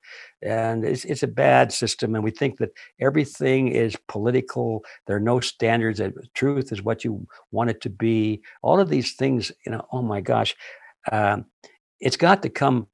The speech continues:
at the, reform, I think, has to start at that ideological level before we can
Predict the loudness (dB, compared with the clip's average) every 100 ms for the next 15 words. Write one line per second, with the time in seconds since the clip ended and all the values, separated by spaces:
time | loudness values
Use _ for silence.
0 | -20 _ -8 -8 -14 2 2 2 4 4
1 | 4 2 2 -2 -2 -4 -4 -8 -2 -2
2 | -2 -6 -6 -4 -4 _ _ _ _ -2
3 | -2 -2 0 -2 -4 -12 -8 -4 -2 -4
4 | -10 -18 -8 -8 -4 -4 -2 -6